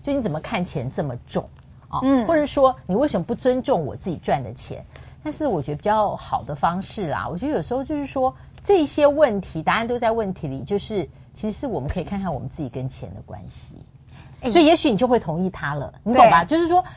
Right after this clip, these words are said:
Speaker 1: 人就是要自己松绑，所以呢，你先把自己跟钱的关系看清楚，你原来要借他或不借他，我觉得你就会比较松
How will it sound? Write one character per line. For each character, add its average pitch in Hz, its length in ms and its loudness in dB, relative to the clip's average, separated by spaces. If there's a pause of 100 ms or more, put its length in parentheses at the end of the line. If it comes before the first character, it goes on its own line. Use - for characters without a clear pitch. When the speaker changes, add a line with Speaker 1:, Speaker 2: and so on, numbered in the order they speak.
(160)
Speaker 1:
人 220 260 6
就 359 120 0
是 349 100 4
要 339 100 6
自 320 160 -2
己 185 120 -4
松 226 360 0
绑， - 260 2 (1400)
所 240 240 4
以 311 160 2
呢， 170 160 -2
你 170 180 -2
先 320 180 0
把 254 140 0
自 302 260 -2
己 131 320 -10
跟 233 160 4
钱 185 220 -2
的 175 80 -4
关 180 180 -2
系 190 140 -4
看 180 240 -6
清 170 240 -6
楚， - 260 -10 (920)
你 220 140 4
原 208 180 6
来 254 100 4
要 277 160 6
借 254 220 2
他 208 200 -2
或 220 120 0
不 233 200 0
借 196 280 -2
他， 143 420 -8
我 190 140 -2
觉 269 140 0
得 339 40 2
你 285 80 0
就 247 120 -4
会 302 100 0
比 - 120 -8
较 175 160 0
松 170 340 -4